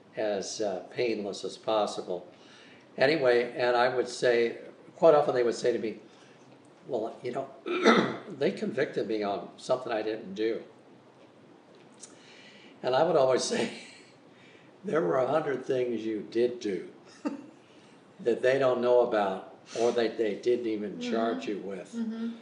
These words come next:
Speaker 1: And, um, so, you know, they convicted me on what I didn't do, so what? You know, you did a hundred other things. Most guys, before they got caught and convicted on a break-in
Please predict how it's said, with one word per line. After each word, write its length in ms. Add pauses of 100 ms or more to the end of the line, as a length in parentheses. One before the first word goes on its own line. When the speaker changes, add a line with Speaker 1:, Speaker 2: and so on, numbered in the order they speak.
(280)
Speaker 1:
And, 440
um, 420 (1040)
so, 540
you 120
know, 220 (760)
they 140
convicted 480
me 160
on 160
what 100
I 100
didn't 320
do, 180
so 260
what? 380 (400)
You 140
know, 220 (240)
you 160
did 160
a 80
hundred 300
other 220
things. 400 (460)
Most 320
guys, 440
before 440
they 140
got 260
caught 400
and 120
convicted 560 (440)
on 160
a 40
break-in 720